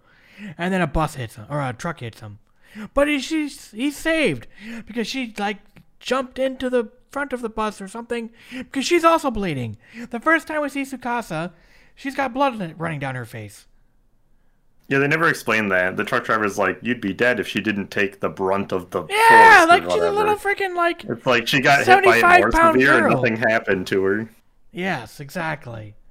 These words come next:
Speaker 1: And she's, like, a seventy-five pound, you know, sixteen
Speaker 2: nasa
Speaker 1: year,
Speaker 2: real
Speaker 1: like,
Speaker 2: weak in comparison.
Speaker 1: Apparently.
Speaker 2: Well, when she takes the, she's not even sixteen when she gets hit by the bus.
Speaker 1: Yeah, she's
Speaker 2: What?
Speaker 1: fourteen.
Speaker 2: Oh, yeah.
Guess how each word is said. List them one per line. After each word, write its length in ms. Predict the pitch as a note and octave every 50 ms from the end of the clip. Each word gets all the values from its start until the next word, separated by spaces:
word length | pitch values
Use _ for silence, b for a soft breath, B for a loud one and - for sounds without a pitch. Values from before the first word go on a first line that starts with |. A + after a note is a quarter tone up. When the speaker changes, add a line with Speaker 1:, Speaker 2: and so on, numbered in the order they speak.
| B B B G3+ A3+ G3+ B
Speaker 1:
And 100 | D3+ D#3
she's, 100 | G#3 G#3+
like, 80 | G#3+ A3
a 60 | G3+
seventy-five 560 | - A3+ G#3 G3+ F#3 - F#3+ F3+ F3+ F3 -
pound, 400 | - F3 D#3+ D#3+ D#3+ D#3 D3 C#3
you 100 | D3 D3
know, 240 | C#3+ C3+ C3 B2 B B B B B E3+ B2 B _ _ _ _ _ _ - _ _ _ _ _ _
sixteen 320 | - - F#3+ F3+ A2 G#2+
Speaker 2:
nasa 180 | G#2 G#2 D#3+ D#3
Speaker 1:
year, 160 | G#2+ F#2+ F#2+
Speaker 2:
real 140 | G2 G2 F#2+
Speaker 1:
like, 80 | F#2 F#2
Speaker 2:
weak 320 | F#2+ G#2 G2+ G2+ G2+ - -
in 140 | A#2 G#2+ G2+
comparison. 640 | - A#2 G2+ - A2 G2+ G2 G2 G2+ G2 - A2 A#2+
Speaker 1:
Apparently. 840 | D3 D#3+ G#3+ B3 A3 D#3 B2+ B2 C3+ F3+ A3 F3+ A#2+ A2 G#2+ G#2+ - - - - -
Speaker 2:
Well, 140 | D3 D3 D3+
when 140 | E3 E3
she 120 | D#3 - F#3
takes 240 | D3+ E3 D#3+ D#3+ -
the, 160 | C3 B2 C3
she's 140 | C3 C#3 C3
not 160 | C#3 C#3+ C3+
even 140 | C#3 C3 B2
sixteen 460 | B2+ - B2+ - - - F#3 F#3 G#3
when 100 | F#3 A2
she 100 | - -
gets 160 | G#2+ G#2+ - -
hit 160 | C3 B2+ B2+
by 120 | - A2+
the 140 | A2 G#2 G2+
bus. 140 | - - E3+
Speaker 1:
Yeah, 180 | G#3 C4+ D4 A#3
she's 120 | - D3
Speaker 2:
What? 160 | B2 C3 B2 A#2+
Speaker 1:
fourteen. 600 | F3+ A3+ C#4+ C#4 - E3+ C3 A#2+ A2 G#2 G2 - - - - - - - - - - - - - - - - -
Speaker 2:
Oh, 160 | A#2+ A#2 G#2
yeah. 280 | G#2 G2+ G2 F#2 F2+